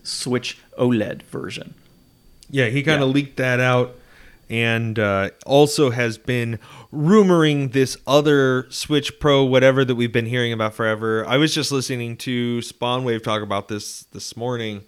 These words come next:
Speaker 2: And, you know, if they do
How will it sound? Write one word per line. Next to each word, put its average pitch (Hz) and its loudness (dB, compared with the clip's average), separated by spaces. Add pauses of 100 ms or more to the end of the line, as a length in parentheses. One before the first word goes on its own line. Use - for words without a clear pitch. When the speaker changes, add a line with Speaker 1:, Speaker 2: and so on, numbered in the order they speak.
(640)
Speaker 2:
And, 165 -2 (880)
you 143 -4
know, 147 0
if 170 -2
they 202 2
do 240 0